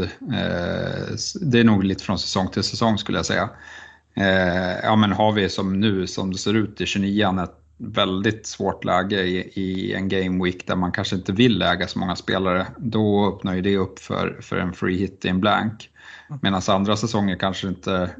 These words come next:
eh, då kanske det är bra, liksom, få matcher fast det är bra lag som har de få matcherna. Så att man kan sitta och äga spelare över lång tid, eh, från dem. Då kanske det är mer fördelaktigt att dra det, eh, när det är dubbel game week.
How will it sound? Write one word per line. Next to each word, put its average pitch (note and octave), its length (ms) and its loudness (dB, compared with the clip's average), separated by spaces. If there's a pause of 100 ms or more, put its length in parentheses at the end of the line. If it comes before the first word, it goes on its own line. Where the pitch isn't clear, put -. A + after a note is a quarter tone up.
(140)
eh, F#2 380 -2
då G2 80 -2
kanske A2 280 0
det G#2 60 6
är G2+ 40 4
bra, G#2 340 2
liksom, F#2+ 440 -4 (100)
få A2+ 200 2
matcher F#2+ 300 0
fast G2 180 -6
det G2 60 0
är G2 40 2
bra A#2 300 4
lag F2+ 240 -2
som G2 160 -8
har F#2 140 -4
de F#2 200 -8
få G#2 140 -8
matcherna. F#2 460 -6 (440)
Så - 120 -8
att A2 60 -8
man F#2 100 -4
kan - 100 -4
sitta G#2 220 -4
och G2 80 4
äga G2+ 240 4
spelare F#2 440 -2
över F#2 140 -4
lång F#2 260 -2
tid, G#2 380 -2 (160)
eh, G2 240 -4
från G2 240 -2
dem. F2+ 240 -2
Då G2 100 -2
kanske G#2+ 280 -2
det F#2 40 0
är F#2 40 0
mer F#2 180 0
fördelaktigt F2+ 640 -4
att F#2 80 -4
dra F2+ 220 2
det, F2 120 0
eh, F#2 480 -4
när F#2 160 0
det F2+ 60 0
är F2+ 40 0
dubbel F#2 280 0
game G#2 320 0
week. - 320 -8